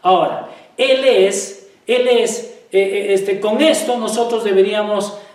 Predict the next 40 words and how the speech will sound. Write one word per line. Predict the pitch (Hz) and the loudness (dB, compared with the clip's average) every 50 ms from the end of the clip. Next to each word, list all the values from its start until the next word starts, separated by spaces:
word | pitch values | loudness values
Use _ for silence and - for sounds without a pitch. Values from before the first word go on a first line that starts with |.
| - | -14
de | 165 190 220 | -4 -2 0
aprender | 208 202 202 202 202 196 196 202 247 262 254 254 | 2 2 0 0 -2 -2 -2 2 2 2 2 2
también | 240 220 196 202 208 208 208 214 208 - - - - _ _ _ _ | 0 -2 -2 -2 -4 -6 -6 -6 -8 -12 -12 -16 -20 _ _ _ _
de | 170 208 196 196 | -2 -2 -2 0
que | 202 208 196 190 196 - | 0 0 -2 -2 -2 -2
cada | - 262 277 285 285 285 269 | 0 0 2 2 2 2 0
dificultad | 262 226 - 233 233 - 220 196 185 - 247 226 - - | 0 -4 -8 -10 -12 -12 -10 -10 -6 -2 0 0 0 2
que | - 185 | 0 -2
podamos | - - 180 180 190 196 196 196 180 - | -2 0 0 2 2 2 2 0 -4 -4
nosotros | 175 165 165 - 190 190 - 180 160 - | -6 -8 -6 -2 -4 -4 -2 -4 -8 -8
tener | - 175 170 175 175 175 | -8 -6 -4 -2 -2 -2
en | 175 175 | -2 -4
la | 165 160 | -4 -4
vida, | 165 165 165 185 180 180 - - - - - | -4 -2 -2 -4 -4 -6 -10 -16 -18 -20 -16
seamos | - - 220 214 214 208 208 202 | -14 -10 -8 -8 -6 -6 -8 -8
con | - 214 208 190 | -6 -6 -6 -6
Je-, | 196 196 208 - | -8 -10 -10 -4
como | - 190 196 190 190 | -4 -2 -2 -2 -6
Jesús. | 202 190 - 262 220 160 - - - - - - _ _ _ _ _ | -6 -8 -8 -6 -6 -8 -8 -8 -16 -20 -20 -20 _ _ _ _ _
Que | - 254 | -6 -2
no | 285 302 302 | 0 0 0
salga | 294 294 269 254 233 240 214 | 0 0 -2 0 0 -2 -2
nada | 214 214 208 196 | -2 -2 -2 -2
malo, | 185 185 180 185 185 220 233 - - - - - - _ | 0 0 0 0 0 -2 -4 -8 -12 -16 -20 -20 -20 _
sino | - - 185 190 196 196 196 - - - | -2 0 0 0 0 -2 -6 -8 -10 -12
saquemos | - - 165 160 - 180 185 185 170 156 | -8 -8 -6 -4 -4 -4 -2 -2 -4 -4
lo | 165 156 | -4 -4
mejor. | 151 - - - 190 180 - - - - - - - - _ _ _ _ _ _ _ _ _ _ _ _ _ | -6 -6 -4 -2 0 0 0 -2 -8 -12 -16 -20 -20 -20 _ _ _ _ _ _ _ _ _ _ _ _ _
Ahora, | - 190 196 196 190 | -4 0 0 0 2
por | - 240 277 | 2 2 2
eso | 302 294 311 | 2 2 0
es | 294 277 | 0 0
de | 269 | 0
que | 277 254 | 0 2
la | 233 226 226 | 2 2 2
Biblia | 233 226 247 240 226 - | 0 -2 -2 -2 -2 -2
dice | 220 214 - 220 226 226 226 220 - - - - | -2 -4 -4 -4 -4 -6 -6 -8 -10 -14 -16 -8
que | - 226 226 226 | -4 -2 -2 0
nosotros | 226 226 226 - 277 277 277 277 240 208 208 | 0 -2 0 0 0 0 0 -2 -4 -2 0
vencemos | 240 233 233 226 226 220 220 220 - 320 339 330 311 220 190 202 214 - - - - - - - | 0 0 2 0 -2 -2 -2 0 2 4 4 4 4 2 0 0 0 0 -2 -2 -6 -10 -12 -16